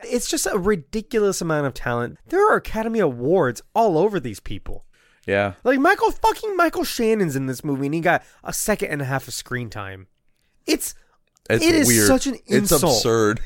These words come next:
Speaker 1: It is absurd for that man's career. And, you know, lucky for him, like, this didn't affect his career at all. Most people don't even know he's in this. I didn't realize he was in this <laughs> until, like,
Speaker 2: <laughs>
Speaker 1: halfway through the movie when I looked at, like, the Wikipedia.
Speaker 2: Yeah.
Speaker 1: Obviously, like, a couple years later, he goes to do, like, Man of Steel.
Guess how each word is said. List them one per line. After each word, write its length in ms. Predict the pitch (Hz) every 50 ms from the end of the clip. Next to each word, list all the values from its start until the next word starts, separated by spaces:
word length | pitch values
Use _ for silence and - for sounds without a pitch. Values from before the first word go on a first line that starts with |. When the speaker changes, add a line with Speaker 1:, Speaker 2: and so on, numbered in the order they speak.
| - -
Speaker 1:
It 140 | 285 285
is 120 | 311 294 233
absurd 540 | 269 - - - - - 202 185 165 147 -
for 140 | - 160
that 180 | 151 151 147 147
man's 300 | 143 135 131 127 127 -
career. 460 | - - 139 127 123 120 117 113 127 139
And, 180 | 143 151 156 - _ _ _ _ _ -
you 120 | 240 247
know, 240 | 226 190 175 - _ _ _ _ -
lucky 280 | 311 427 403 311 330
for 140 | - - 220 175
him, 180 | 196 196 170
like, 140 | 151 139 139
this 120 | 160 156
didn't 300 | 127 131 156 147 139 131 -
affect 300 | - 131 - 147 135 -
his 100 | - 120
career 200 | - - 127 113
at 120 | 107 110 123
all. 140 | 139 147
Most 180 | 135 127 120 -
people 140 | - 120 120
don't 100 | 113 110
even 140 | 113 113 110
know 120 | 110 98
he's 160 | 104 98 92
in 160 | 120 147 170
this. 180 | 185 196 - - - - - _ _ _ _ _ _ _
I 160 | - 135 156 175
didn't 200 | 170 202 190 170
realize 340 | 180 190 190 190 190 180 -
he 100 | 196 185
was 120 | 175 170
in 140 | 190 185 190
this 260 | 190 - 294 262 -
<laughs> 0 |
until, 300 | 139 175 156 - 190 170 170
like, 260 | 165 160 151 143 - _
Speaker 2:
<laughs> 340 | - 139 - _ _ _ _
Speaker 1:
halfway 340 | _ - 165 156 - 190 180
through 100 | - 196
the 80 | 170 160
movie 220 | 147 143 170 196
when 100 | 175 147
I 80 | 117 110
looked 300 | 110 113 123 127 - 156
at, 100 | 139 110
like, 160 | 135 131 -
the 80 | 127
Wikipedia. 640 | 107 120 127 - 110 - 123 123 135 151 175 208 208 - _ _ _ _ _ _ _ _ _ _
Speaker 2:
Yeah. 320 | 92 95 87 80 80 82 - _ _ _ _ _ _ -
Speaker 1:
Obviously, 300 | 147 165 160 151 170 160
like, 140 | 147 -
a 80 | - 165
couple 240 | - 160 - - 151
years 200 | 143 160 139 123
later, 200 | 127 139 175 190
he 80 | 175
goes 180 | 131 131 131 131
to 80 | - 120
do, 160 | 123 123 120
like, 200 | 123 117 110 107
Man 160 | 120 123 123
of 60 | 123 120
Steel. 340 | - - 123 139 185 208